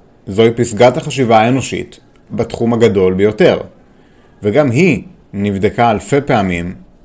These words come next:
והיא מדויקת בסקלות הגדולות ביותר. בין מכניקת הקוונטים של הגדלים הקטנים לבין תורת היחסות של הגדלים הגדולים,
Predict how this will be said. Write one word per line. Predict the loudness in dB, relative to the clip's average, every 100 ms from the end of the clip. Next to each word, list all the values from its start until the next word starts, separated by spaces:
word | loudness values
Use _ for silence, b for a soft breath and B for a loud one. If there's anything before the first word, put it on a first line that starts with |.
| _
והיא | -6 -4
מדויקת | -2 -2 0 2 2 0 -4 -6
בסקלות | -10 -4 -2 0 0
הגדולות | 0 2 0 0
ביותר. | -2 0 2 0 -2 -16 _ _ _ _ _ _ _ _ -20 b b b b b b b
בין | 2 4 4
מכניקת | 4 2 2 2 0
הקוונטים | 0 2 2 2 -2 -6 -10 _ _ _ -12
של | -6 -4
הגדלים | -4 -2 0 0
הקטנים | -2 -4 -4 -4 -6 -12 -20 -20 -10
לבין | -6 0 0
תורת | 0 0 0 2
היחסות | 0 0 -6 -2 -2 -4 -18 -20 -16
של | -6 -4
הגדלים | -4 -2 -2 0
הגדולים, | 2 4 4 2